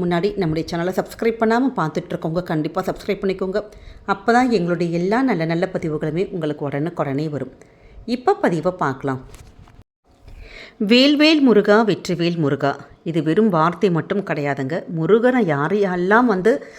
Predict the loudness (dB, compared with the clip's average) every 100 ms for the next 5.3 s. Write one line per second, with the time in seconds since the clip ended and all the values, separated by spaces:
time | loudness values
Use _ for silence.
0 | -12 0 2 2 2 4 4 2 2 4
1 | 2 2 0 0 0 -2 -4 -8 -10 0
2 | 2 2 0 -2 0 2 2 2 0 2
3 | 2 4 2 2 0 0 -2 0 0 2
4 | 2 0 -2 -2 -2 0 0 0 -2 -2
5 | -2 -4